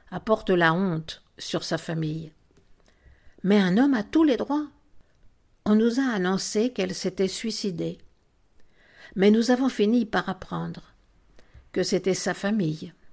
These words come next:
qui l'avait empoisonnée. D'après la coutume du Swara, une fille peut être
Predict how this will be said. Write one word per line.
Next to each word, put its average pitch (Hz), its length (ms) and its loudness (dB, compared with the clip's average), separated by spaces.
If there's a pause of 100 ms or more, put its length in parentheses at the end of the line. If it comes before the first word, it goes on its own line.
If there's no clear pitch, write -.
(220)
qui 180 140 -4
l'avait 165 380 -4
empoisonnée. 165 760 -6 (1700)
D'après 214 460 6
la 214 140 2
coutume 202 680 2 (320)
du 190 140 0
Swara, 185 640 -2 (880)
une 233 220 8
fille 277 340 4
peut 220 260 -4
être 190 560 4